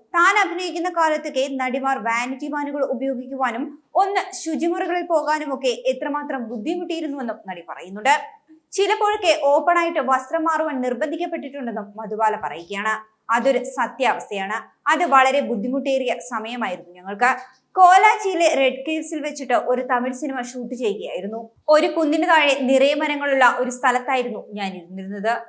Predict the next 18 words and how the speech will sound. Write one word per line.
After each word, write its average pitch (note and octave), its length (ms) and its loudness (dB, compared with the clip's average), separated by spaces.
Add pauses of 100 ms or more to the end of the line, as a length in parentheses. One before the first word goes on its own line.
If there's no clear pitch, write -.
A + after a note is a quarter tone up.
(180)
അവിടുത്തെ A3+ 340 0
ചൂടിൽ A#3 480 -6
ഡാൻസ് A#3 320 0
കളിക്കുന്ന B3+ 360 -2
സമയത്ത് B3 440 -4 (320)
നമ്മൾ D#4+ 380 6
ഉപയോഗിച്ചിരുന്ന E4 560 -2 (100)
വസ്ത്രം C4+ 320 0 (260)
അത് F4+ 120 4
മാറ്റുവാനും D#4+ 800 2
നമ്മൾ A#3+ 220 0
മാത്രമേ B3 380 -6
കാണൂ. F3+ 320 -6 (380)
ആ A3+ 100 10
ഒരു A3+ 180 4
സമയത്ത് B3 420 -2
ആരെങ്കിലും B3 720 2
നമ്മൾ C4 240 -2